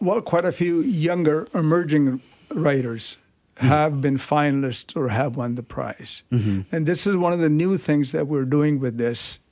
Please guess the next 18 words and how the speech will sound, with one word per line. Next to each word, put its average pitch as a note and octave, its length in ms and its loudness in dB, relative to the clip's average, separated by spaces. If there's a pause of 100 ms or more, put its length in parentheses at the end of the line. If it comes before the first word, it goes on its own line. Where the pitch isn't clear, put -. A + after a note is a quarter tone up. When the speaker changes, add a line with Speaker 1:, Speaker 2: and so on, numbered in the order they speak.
Speaker 1:
in F#3 220 2
the E3+ 120 0
Punjabi C#3 500 0
literary C3 540 -2
scene, B2 540 -6 (580)
that F3 320 -2 (100)
our D#3+ 300 0
system, - 640 -2
how B2+ 180 -2
we D3 160 0
adjudicate, C#3 720 -2 (320)
uh, C3 180 -2
this B2+ 400 -4
award, B2 540 -4 (400)
is C3 180 -4 (120)
open, F3 480 -2 (180)
it's - 140 -10
transparent, E3 760 -2